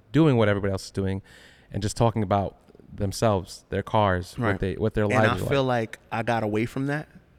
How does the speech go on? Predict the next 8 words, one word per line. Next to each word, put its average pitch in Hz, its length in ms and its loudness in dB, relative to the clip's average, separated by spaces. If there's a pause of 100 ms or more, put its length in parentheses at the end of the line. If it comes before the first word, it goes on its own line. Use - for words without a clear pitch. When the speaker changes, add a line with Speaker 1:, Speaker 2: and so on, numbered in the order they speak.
(480)
Speaker 2:
And 113 400 0 (140)
that's 113 340 0
why 113 240 0
whatever 117 380 0
next 120 300 -2
iteration 117 540 -2
I 117 120 -6
do 123 260 -4